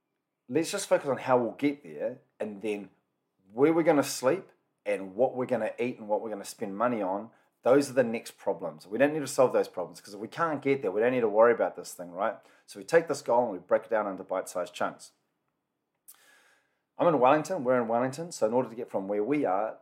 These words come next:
to Raro, you've gotta go Wellington, Auckland, Raro. Now, I can't remember off the top of my head what the flights cost, but they were, like,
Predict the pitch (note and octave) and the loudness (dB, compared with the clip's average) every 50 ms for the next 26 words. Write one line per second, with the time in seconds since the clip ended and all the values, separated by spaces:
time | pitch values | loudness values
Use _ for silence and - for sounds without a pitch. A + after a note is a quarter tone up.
0 | _ - - - G#2+ G2+ G2 G2 F#2+ F#2+ G2 - - - G2+ F2+ F#2 F#2+ G2+ A2 | _ -12 -8 -6 -4 -4 -4 -4 -4 -6 -10 -14 -8 -6 -4 -2 0 2 2 2
1 | C3 C#3+ - - G2+ - - A#2 A2 G2+ G2 F#2 F2+ F2+ G#2 A2 A2+ A#2 A2+ - | 2 0 -4 -12 -16 -10 -8 -6 -4 -2 -2 -4 -2 0 0 0 0 0 -2 -6
2 | - A2+ - - B2 A2+ - - - G#2 G2+ G2+ G2+ G2 F#2+ F#2 E2 D2+ D2 - | -10 -12 -10 -8 -8 -8 -8 -8 -10 -10 -6 -4 -2 -2 -2 -2 -4 -6 -10 -14
3 | _ _ _ _ _ _ _ _ _ _ _ _ _ _ _ G2+ G2+ G2+ G2 G2 | _ _ _ _ _ _ _ _ _ _ _ _ _ _ _ -4 -2 -2 -2 -2
4 | F#2 E2 - - _ _ _ _ _ _ _ _ _ _ - B2 - - D#3+ E3 | -4 -6 -8 -14 _ _ _ _ _ _ _ _ _ _ 0 2 2 2 2 2
5 | D3+ D3+ D3+ D3+ C#3+ C3+ - - B2 - C3 A2+ A#2+ A#2 G#2+ G2+ A2+ G2+ G2 A2 | 4 4 4 4 4 4 4 2 -2 -2 -2 0 0 -2 -4 -4 -6 -6 -4 -6
6 | - - G#2+ - - A2+ A2+ A2 - - - G2 F#2 E2+ E2 - - - _ _ | -6 -6 0 4 4 4 4 2 -2 -6 -8 -8 -6 -6 -8 -12 -18 -20 _ _
7 | _ _ - A2+ G#2 - - - _ _ _ - C3 C3 C#3+ C3 A#2 A2 - - | _ _ -2 0 0 0 -2 -8 _ _ _ 4 4 6 6 6 4 2 0 -2
8 | F#2 - - - | -10 -12 -12 -18